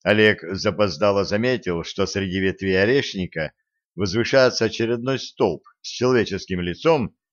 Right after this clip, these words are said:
и тоже торопливо спешился. "Простри, дождь бог, над нами руку свою", — отчётливо прошептал купец. "Сделай наш путь быстрым и лёгким,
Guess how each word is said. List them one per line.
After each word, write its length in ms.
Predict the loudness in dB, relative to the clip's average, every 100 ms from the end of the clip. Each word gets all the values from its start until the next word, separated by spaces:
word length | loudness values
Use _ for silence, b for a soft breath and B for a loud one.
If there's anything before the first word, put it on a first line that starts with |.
| _ -10
и 120 | -8
тоже 560 | 2 4 4 2 -8 -12 _ _
торопливо 480 | 2 2 2 0 0
спешился. 840 | -2 0 -2 -2 -10 -14 -14 -16 _ _ _ _ _ _ _ _ _ _ _ _ _ _
"Простри, 840 | -6 -4 -6 -6 -4 -2 -2 -4 b b b
дождь 440 | -2 2 2 0 -6
бог, 440 | 0 2 2 0
над 280 | -6 -6 -6
нами 320 | -4 -2 -2
руку 420 | -4 -6 -8 -10 -14
свою", — 680 | -12 -10 -6 -4 -2 -4 -8 _ _ _ -6
отчётливо 600 | -4 0 0 0 -2 -2
прошептал 580 | -2 -4 -6 -2 -2
купец. 560 | -4 -6 -6 -6 -12 -18 _ _ _ _ _ _ _ _
"Сделай 500 | -10 -6 -2 0 2
наш 300 | 0 -2 -4
путь 400 | -6 -6 -6 -10 b b b
быстрым 520 | -4 -2 -2 -4 -6 -2
и 40 |
лёгким, 760 | 0 0 -2 -6 -4 -2 -4